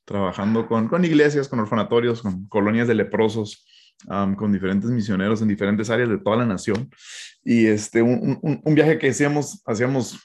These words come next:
cuarenta horas, am, en tren para llegar a una otra ubicación y toda esa onda. Entonces, estaba bien dedicado a eso hasta que el Señor ya como que nos llamó a la iglesia local.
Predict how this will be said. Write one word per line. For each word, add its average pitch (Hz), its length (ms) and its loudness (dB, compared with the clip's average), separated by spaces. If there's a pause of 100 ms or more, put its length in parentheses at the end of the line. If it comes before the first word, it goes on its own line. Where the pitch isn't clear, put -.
(180)
cuarenta 120 600 2
horas, 123 720 2
am, 101 440 -6 (200)
en 101 200 -4
tren 151 360 2
para 117 160 0
llegar 104 220 2
a - 40 2
una 117 80 0
otra 110 180 -2
ubicación 143 640 -2
y 123 60 -4
toda 131 140 -2
esa 131 120 -2
onda. 147 140 -6 (460)
Entonces, - 180 0
estaba 196 160 8
bien 214 140 6
dedicado 170 420 4
a 143 80 6
eso 190 460 0
hasta - 500 -2
que 104 340 2
el 113 140 -2
Señor 117 260 2
ya 120 280 2 (1000)
como 135 160 0
que 135 80 0
nos 131 140 2
llamó 110 180 2
a 120 60 4
la 151 60 4
iglesia 135 300 2
local. 110 380 0